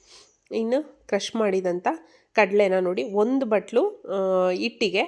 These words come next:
ಒಂದು ಅರ್ಧ ಬಟ್ಲು ಕಡಲೆ ಕ್ರಷ್ ಮಾಡಿರೋದನ್ನ ಹಾಕ್ಕೊಳ್ತಿದ್ದೀನಿ. ಕೊಬ್ಬರಿ ತುರಿನೂ ಸೇಮು, ಒಂದು ಬಟ್ಲು ತೊಗೊಂಡಿದ್ದೀನಲ್ವ, ಎಲ್ಲ ಅರ್ಧ ಅರ್ಧ ಹಾಕ್ಕೊಳ್ತಾ ಇದ್ದೀನಿ. ಬೇಕಂತ ಅಂದರೆ ಮಿಕ್ಕಿರೋದು ಈಗ ಒಂದೊಂದು ಬಟ್ಲು ಏನು ತೊಗೊಂಡಿದ್ದೀನಿ, ಅದಕ್ಕೆ ಇನ್ನೂ ಸ್ವಲ್ಪ ಹಿಟ್ಟು ಸೇರಿಸ್ಕೊಂಡು ಕಲಸ್ಕೊಳ್ಬೋದು. ಆ, ಅಕ್ಕಿ ನೋಡಿ, ಎಳ್ಳು ಕೂಡ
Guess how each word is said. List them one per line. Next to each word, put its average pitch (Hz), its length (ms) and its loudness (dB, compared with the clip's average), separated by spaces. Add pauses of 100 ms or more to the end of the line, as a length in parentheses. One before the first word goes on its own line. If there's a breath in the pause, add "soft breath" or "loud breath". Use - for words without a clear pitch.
(100)
ಒಂದು 233 140 4
ಅರ್ಧ 226 260 4
ಬಟ್ಲು 240 280 0
ಕಡಲೆ 190 540 0
ಕ್ರಷ್ - 340 -10
ಮಾಡಿರೋದನ್ನ 185 480 -4
ಹಾಕ್ಕೊಳ್ತಿದ್ದೀನಿ. 180 840 -6 (280 loud breath)
ಕೊಬ್ಬರಿ 247 300 4
ತುರಿನೂ 208 340 0
ಸೇಮು, 180 360 -2
ಒಂದು 202 200 -4
ಬಟ್ಲು 190 240 -6
ತೊಗೊಂಡಿದ್ದೀನಲ್ವ, 175 680 -4 (240)
ಎಲ್ಲ 214 280 0
ಅರ್ಧ 180 260 2
ಅರ್ಧ 185 160 -2
ಹಾಕ್ಕೊಳ್ತಾ 170 480 -6
ಇದ್ದೀನಿ. 175 380 -10 (460 loud breath)
ಬೇಕಂತ 233 500 0
ಅಂದರೆ 214 360 -2
ಮಿಕ್ಕಿರೋದು 202 460 -6
ಈಗ 185 100 -6
ಒಂದೊಂದು 185 240 -4
ಬಟ್ಲು 175 240 -6
ಏನು 196 220 -4
ತೊಗೊಂಡಿದ್ದೀನಿ, 190 460 -4
ಅದಕ್ಕೆ 262 260 -6
ಇನ್ನೂ 269 100 -4
ಸ್ವಲ್ಪ 226 240 -2
ಹಿಟ್ಟು 208 220 -2
ಸೇರಿಸ್ಕೊಂಡು 190 480 -6
ಕಲಸ್ಕೊಳ್ಬೋದು. 180 840 -4 (280 soft breath)
ಆ, 214 220 0
ಅಕ್ಕಿ 220 440 -6
ನೋಡಿ, 202 180 -4
ಎಳ್ಳು 226 400 -2
ಕೂಡ 196 200 -2